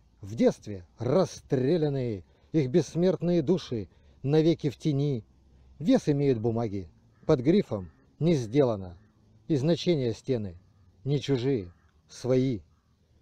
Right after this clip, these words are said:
Через силу уснув, попадая в реальность, ты жалеешь себя. Не вернуть,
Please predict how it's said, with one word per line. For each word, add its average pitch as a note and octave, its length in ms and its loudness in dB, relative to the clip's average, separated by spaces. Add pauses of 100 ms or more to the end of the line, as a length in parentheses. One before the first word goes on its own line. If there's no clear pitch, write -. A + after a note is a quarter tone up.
(120)
Через F3 320 4
силу A#3+ 320 4
уснув, C#3 420 -2 (560)
попадая G#3 500 4
в B2+ 60 0
реальность, B2+ 640 -2 (520)
ты G3+ 100 4
жалеешь A3 440 2
себя. A#2+ 460 -4 (600)
Не G#3 180 4
вернуть, D3 500 2